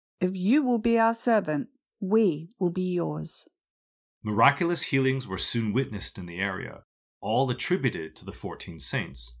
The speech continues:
Speaker 2: of which Saint Margaret was one. The Cistercian monks who owned the land where the appearances occurred erected a chapel.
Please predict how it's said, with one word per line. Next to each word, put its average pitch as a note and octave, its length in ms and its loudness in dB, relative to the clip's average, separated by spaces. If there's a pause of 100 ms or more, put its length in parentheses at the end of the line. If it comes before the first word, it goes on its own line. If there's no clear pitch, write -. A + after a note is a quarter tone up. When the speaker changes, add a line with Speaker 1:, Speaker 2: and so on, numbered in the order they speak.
(140)
Speaker 2:
of F#2 80 -8
which A#2 280 0
Saint F#2 220 -2
Margaret G2 440 -4 (100)
was E2+ 180 -14
one. F2+ 280 -10 (800)
The G#2 80 -6
Cistercian D3 640 0
monks A#2+ 420 0
who A2 140 -8
owned A#2+ 280 0
the A2+ 60 -2
land A2+ 340 0
where F#2 80 -8
the F2+ 100 -10
appearances G2 600 -6
occurred E2 520 -8 (520)
erected F#2+ 380 -6
a E2 60 -10
chapel. - 540 -4